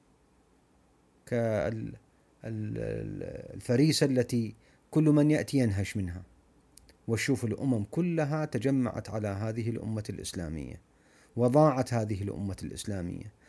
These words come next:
وضعفت وهزلت حتى يأتيها مثل صدام فيحكمها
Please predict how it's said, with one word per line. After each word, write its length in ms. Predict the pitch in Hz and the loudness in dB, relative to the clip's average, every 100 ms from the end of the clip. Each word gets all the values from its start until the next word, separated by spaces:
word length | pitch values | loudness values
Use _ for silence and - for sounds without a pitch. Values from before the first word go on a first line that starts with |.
| - | -6
وضعفت 760 | 120 135 160 147 127 127 107 - | 2 6 8 6 4 2 2 2
وهزلت 760 | 135 151 160 156 131 101 - - _ _ _ _ _ _ | 6 6 8 6 6 4 -2 -20 _ _ _ _ _ _
حتى 380 | 127 120 120 107 | -2 0 0 0
يأتيها 460 | - - 117 107 | -2 -2 0 0
مثل 280 | 107 117 107 | -2 -4 -6
صدام 560 | - 92 120 131 160 156 | -6 -4 -2 -2 -2 -2
فيحكمها 760 | 110 101 - 123 131 135 175 | -4 -6 -6 -4 -2 -2 -4